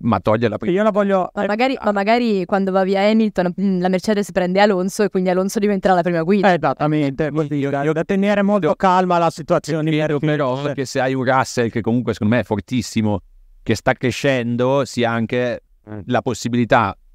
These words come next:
Speaker 1: di dare delle responsabilità a un giovane su cui tu hai... hai, hai
Speaker 2: E io vi
Speaker 1: hai
Speaker 2: cambio
Speaker 1: hai
Speaker 2: invece,
Speaker 1: insomma.
Speaker 2: vi, vi cambio la, la, la situazione, ovvero invece Hamilton va via.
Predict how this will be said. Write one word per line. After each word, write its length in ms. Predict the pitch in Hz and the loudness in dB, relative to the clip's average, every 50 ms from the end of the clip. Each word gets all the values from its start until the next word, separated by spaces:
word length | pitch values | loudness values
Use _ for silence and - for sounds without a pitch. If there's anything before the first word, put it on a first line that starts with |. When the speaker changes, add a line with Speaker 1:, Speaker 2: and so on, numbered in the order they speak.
| - - - - | -20 -20 -20 -16
Speaker 1:
di 200 | - 113 110 123 | -10 -4 -2 2
dare 260 | 110 113 107 110 120 127 | 4 6 4 6 4 2
delle 160 | 113 113 113 | 0 0 0
responsabilità 680 | 117 110 - - 113 104 - 110 117 131 135 107 101 101 | -2 -2 -2 -2 -4 -2 -2 -2 -2 -2 -2 0 2 2
a 80 | 117 | 2
un 160 | 131 117 110 107 | 2 0 -2 -2
giovane 440 | 107 123 113 107 107 117 123 123 | 0 2 2 2 2 0 0 0
su 120 | 110 - 104 | -2 -4 -4
cui 120 | 101 113 | -4 -4
tu 160 | 95 101 92 | -2 -2 0
hai... 200 | 101 107 104 95 | 0 0 0 0
hai, 200 | 85 90 90 90 | -2 -2 -2 -2
hai 120 | 87 90 90 | -4 -6 0
Speaker 2:
E 120 | - 170 | 0 0
io 140 | 170 185 185 | 2 2 0
vi 80 | 185 190 | 0 -2
Speaker 1:
hai 80 | 131 | 0
Speaker 2:
cambio 320 | - 170 160 170 170 170 170 | 2 0 2 2 0 -2 -2
Speaker 1:
hai 60 | 160 | -2
Speaker 2:
invece, 500 | 151 160 165 - - - 175 165 160 165 - | -2 -2 -4 -4 -4 -4 -2 -2 -2 -4 -6
Speaker 1:
insomma. 260 | 208 - - 143 151 | -8 -6 -4 -2 -2
Speaker 2:
vi, 320 | 147 143 139 135 135 - - | 0 0 0 -2 -4 -6 -4
vi 300 | 165 143 156 156 139 - | 0 2 2 2 2 2
cambio 300 | - 143 147 147 147 143 | 0 2 2 2 2 2
la, 340 | 139 135 135 131 123 123 | 0 0 0 0 0 0
la, 680 | 123 127 127 120 120 117 117 113 113 110 110 110 117 - | 0 0 0 0 0 0 0 -2 -2 -2 -2 -4 -4 -4
la 140 | - 143 131 | -2 -4 -4
situazione, 640 | - - 123 - 143 127 - - 131 113 107 127 | -4 -6 -4 -2 -2 -2 -2 -4 -6 -4 -2 -4
ovvero 260 | 139 131 139 123 120 | -2 0 0 0 0
invece 460 | 131 151 160 156 151 - 185 185 - _ | 0 0 0 0 0 0 0 0 -2 _
Hamilton 480 | - 156 139 143 151 156 - 147 139 143 | -2 -2 0 0 0 -2 -2 -2 -2 0
va 100 | 151 143 | 0 -2
via. 300 | 117 117 - - - | -2 -6 -10 -10 -14